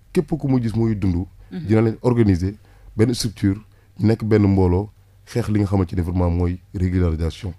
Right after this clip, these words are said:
Speaker 2: Euh, te tamit nee nañ am na prestataire yoo xam ne pour ñu jot seeni salaire problème la.
Speaker 1: Mais keroog wax naa ko, nee naa leen.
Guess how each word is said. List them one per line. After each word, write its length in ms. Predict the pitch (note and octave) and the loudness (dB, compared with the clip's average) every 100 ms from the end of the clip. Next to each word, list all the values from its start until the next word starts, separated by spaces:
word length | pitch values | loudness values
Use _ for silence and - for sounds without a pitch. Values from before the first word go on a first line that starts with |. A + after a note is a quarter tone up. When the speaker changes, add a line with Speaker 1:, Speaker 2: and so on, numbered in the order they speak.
| - | -10
Speaker 2:
Euh, 140 | G3 G3+ | -8 -6
te 120 | A#3 | -6
tamit 260 | A#3 G#3+ A3+ | -4 -4 -4
nee 200 | G#3 G3+ | -4 -6
nañ 180 | G3+ | -8
am 180 | F3+ F#3+ | -10 -10
na 240 | F3+ F3+ F3 | -8 -8 -10
prestataire 680 | F#3+ F3+ - E3 D#3+ E3 D#3+ | -8 -10 -6 -8 -8 -8 -8
yoo 100 | D#3+ | -10
xam 200 | - D#3+ | -10 -12
ne 60 | |
pour 180 | F3+ F#3+ | -10 -10
ñu 120 | F3+ F3 | -10 -10
jot 120 | F3 | -12
seeni 300 | - E3 E3 | -10 -10 -10
salaire 360 | D#3 D#3 F3+ - | -12 -12 -12 -14
problème 460 | F3 E3 D#3 D3+ C#3 | -14 -12 -10 -10 -4
la. 60 | |
Speaker 1:
Mais 320 | A2 F#2 E2 E2 | 0 2 0 -2
keroog 240 | G2 F2+ | -2 -2
wax 100 | F#2 B2 | 0 0
naa 140 | C#3+ | 0
ko, 140 | C3+ | -2
nee 120 | G#2 F#2+ | 0 2
naa 80 | F2+ | 2
leen. 280 | E2+ D2+ | 0 -4